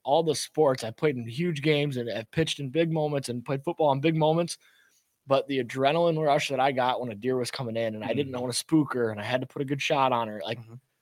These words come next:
Speaker 1: I don't think it compares.
Speaker 2: No. I would say I have a pretty similar,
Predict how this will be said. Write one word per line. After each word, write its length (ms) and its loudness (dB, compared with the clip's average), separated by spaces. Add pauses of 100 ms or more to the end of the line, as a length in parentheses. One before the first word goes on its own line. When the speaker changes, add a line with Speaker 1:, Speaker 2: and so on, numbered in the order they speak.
(420)
Speaker 1:
I 60 -4
don't 120 -2
think 120 -8
it 80 -12
compares. 440 -8 (280)
Speaker 2:
No. 240 -10 (420)
I 60 8
would 120 6
say 120 4
I 40 8
have 120 4
a 60 2
pretty 220 0
similar, 500 -2